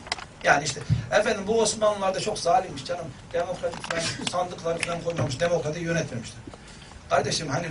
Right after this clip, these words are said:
Demirel'in bir sözü var, "Benzin vardı biz mi içtik?" falan. Ya o zaman demokrasi vardı da Osmanlı mı uygulamadı?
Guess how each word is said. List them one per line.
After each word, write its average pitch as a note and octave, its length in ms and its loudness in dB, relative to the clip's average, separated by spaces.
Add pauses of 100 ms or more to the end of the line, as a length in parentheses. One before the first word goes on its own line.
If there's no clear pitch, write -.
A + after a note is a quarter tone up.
(240)
Demirel'in F3 380 2
bir - 60 -4
sözü D#3 180 -4
var, C#3+ 200 2
"Benzin D#3 340 0
vardı D#3+ 240 4
biz D3 140 -2
mi C3 100 -2
içtik?" - 260 -4 (460)
falan. C#3 160 -4 (920)
Ya - 140 -2 (140)
o D#3+ 40 -4
zaman A#3+ 280 0
demokrasi F3+ 480 2
vardı F3 240 2
da C#3+ 140 4 (420)
Osmanlı E3+ 360 -2
mı D#3 140 0
uygulamadı? G#2+ 540 -4